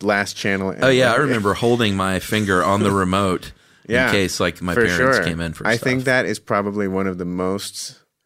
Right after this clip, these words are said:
Speaker 1: suburban experiences
Speaker 2: Right.
Speaker 1: a young male can
Speaker 2: <laughs>
Speaker 1: have when H B O is free.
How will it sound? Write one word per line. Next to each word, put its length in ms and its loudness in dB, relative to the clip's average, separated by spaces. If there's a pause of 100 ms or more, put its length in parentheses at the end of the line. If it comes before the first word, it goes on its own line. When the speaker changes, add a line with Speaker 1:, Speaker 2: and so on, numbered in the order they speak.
Speaker 1:
suburban 520 -2
experiences 840 0
Speaker 2:
Right. 100 2
Speaker 1:
a 20 4
young 220 0
male 240 0
can 200 -2
Speaker 2:
<laughs> 40 -2
Speaker 1:
have 380 -4 (480)
when 140 -6
H 220 -6
B 120 -6
O 80 -6
is 100 -6
free. 380 -12